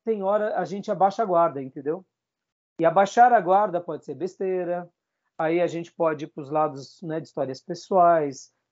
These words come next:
is-, ideias desconexas, pegar um caminho e não voltar mais, e falar de forma rasa, levar as pessoas só ao entretenimento.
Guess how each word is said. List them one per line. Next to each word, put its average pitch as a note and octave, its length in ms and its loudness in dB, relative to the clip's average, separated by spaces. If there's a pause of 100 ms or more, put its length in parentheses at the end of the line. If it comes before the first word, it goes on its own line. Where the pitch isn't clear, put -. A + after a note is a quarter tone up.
(320)
is-, D#3+ 300 -2
ideias C#3+ 500 0
desconexas, E3+ 840 0
pegar F3 300 4
um F3+ 80 2
caminho E3+ 480 -2
e E3 100 -2
não E3 120 -4
voltar D#3 360 0
mais, F3 480 -2
e E3+ 280 0 (420)
falar F#3+ 340 8
de D3 100 -6
forma F3+ 320 -2
rasa, F3 520 4
levar E3+ 460 2 (180)
as E3+ 160 -4
pessoas F#3 640 -2
só G#3 100 0
ao G#3 160 4
entretenimento. F3 1000 -4